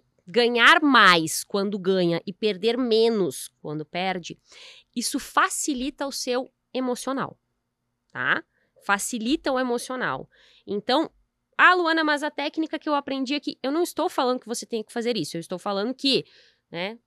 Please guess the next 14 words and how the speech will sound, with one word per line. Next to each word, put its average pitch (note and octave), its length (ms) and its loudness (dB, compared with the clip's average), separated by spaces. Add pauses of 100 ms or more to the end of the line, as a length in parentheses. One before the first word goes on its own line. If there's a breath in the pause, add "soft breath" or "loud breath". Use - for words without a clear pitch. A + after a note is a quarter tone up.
(100)
trazendo G3 420 0
dados, E3+ 320 2
inclusive, G#3 520 -4
de, D#3+ 100 -10 (260)
né, C#3+ 200 -12
cientistas, A3+ 720 -6 (480 loud breath)
que E4+ 320 2 (160)
facilita C4+ 800 -2
o B3+ 40 -6
seu A#3+ 280 -8 (160)
emocional, A#3 520 -4
facilita A3 520 -6
você A#3 240 -2
lidar, G3+ 500 4